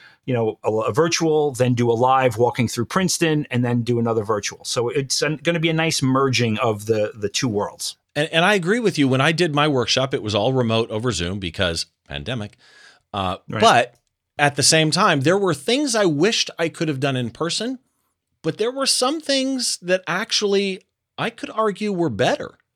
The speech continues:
Speaker 2: by the fact that we were all in a comfortable spot in our home talking for a long period of time. Speaking of workshops, I have mentioned this on every recent show, and I've put it on social media, but I'm doing a workshop in October.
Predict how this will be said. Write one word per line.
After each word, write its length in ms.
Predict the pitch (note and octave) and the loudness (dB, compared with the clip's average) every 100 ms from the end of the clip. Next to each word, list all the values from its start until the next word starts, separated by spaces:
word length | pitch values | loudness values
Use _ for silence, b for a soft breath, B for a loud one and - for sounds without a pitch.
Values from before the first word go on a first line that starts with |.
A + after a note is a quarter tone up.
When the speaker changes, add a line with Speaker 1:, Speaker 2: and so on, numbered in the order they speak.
| _ _ _ _ _ _ - | _ _ _ _ _ _ 2
Speaker 2:
by 140 | B2+ | 2
the 100 | A#2+ | 2
fact 280 | C#3+ D3 C#3+ | 2 2 0
that 80 | - | 0
we 100 | C#3+ | 2
were 200 | C3 B2 | 2 4
all 240 | C#3 D#3+ D3 | 6 6 4
in 60 | |
a 40 | A2+ | -2
comfortable 440 | - E3+ F3 D#3+ | -2 -2 -2 -2
spot 320 | - C#3+ C#3 | 0 0 0
in 100 | B2+ | 0
our 160 | D3 C3+ | -2 -2
home 340 | A2+ B2+ B2 | -2 -2 -2
talking 420 | A#2 A#2 A2+ A2+ | -2 -2 -2 -4
for 140 | G2+ G#2+ | -4 -4
a 40 | |
long 220 | G#2 G2 F#2+ | -2 -2 -4
period 260 | G#2+ F#2+ | -6 -6
of 80 | F2+ | -6
time. 260 | - A#2+ D2 b b b b b _ _ | -6 -6 -8 b b b b b _ _
Speaking 480 | C3 B2+ - E3+ E3 | -6 -4 0 2 2
of 100 | D3 | 4
workshops, 540 | C#3 D#3+ - G2 F#2+ - | 4 4 4 2 2 -2
I 160 | - B2+ | 2 4
have 180 | C3 G#2+ | 4 2
mentioned 380 | C3+ D#3 D#3+ C3+ | 0 2 2 2
this 240 | C3+ - | 2 2
on 280 | A#2 A2 A#2 _ | 0 -2 -4 _
every 240 | A#2+ A#2 | -2 0
recent 340 | G#2 G2+ - F#2 | 0 -2 -2 -2
show, 340 | - F#2+ G#2+ | 0 2 2
and 100 | G#2 | 0
I've 240 | G2 F2 - | -2 -4 -6
put 120 | A2 | -4
it 60 | G2+ | -2
on 120 | F#2+ | -4
social 320 | - G2 - | -4 -4 -4
media, 240 | F2+ E2+ F#2+ | -4 -4 -4
but 120 | G2 | -4
I'm 80 | F2+ | -4
doing 240 | F2+ G2 | -4 -4
a 40 | G2+ | -2
workshop 440 | F2 E2+ G2 F2 | -4 -4 -6 -6
in 60 | F#2+ | -6
October. 460 | G2+ - D2+ G#2+ | -8 -8 -10 -12